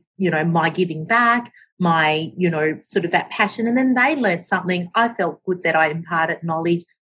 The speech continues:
and then they served the customers better or the patients better. So for me, I, I sort of probably in my small way, I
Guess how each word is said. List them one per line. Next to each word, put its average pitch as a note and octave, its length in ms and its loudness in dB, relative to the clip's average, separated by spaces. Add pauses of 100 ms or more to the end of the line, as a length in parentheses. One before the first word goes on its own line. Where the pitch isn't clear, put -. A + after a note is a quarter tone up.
(180)
and G3 160 4
then G3 160 2
they F#3+ 220 2
served D#3+ 380 -2
the E3 80 -8
customers D#3+ 580 -8
better D3 520 -2 (200)
or D#3+ 80 4
the D3+ 60 0
patients D#3+ 460 0
better. D#3+ 360 -2 (240)
So D4+ 160 2
for D4 120 0
me, C#4 520 -2 (180)
I, G#3 200 0 (100)
I G3+ 140 2
sort C#4 280 0
of - 60 -4
probably C4 280 -2
in A3 80 0
my G3 120 2
small G#3 440 2
way, F#3 260 2
I E3 100 -4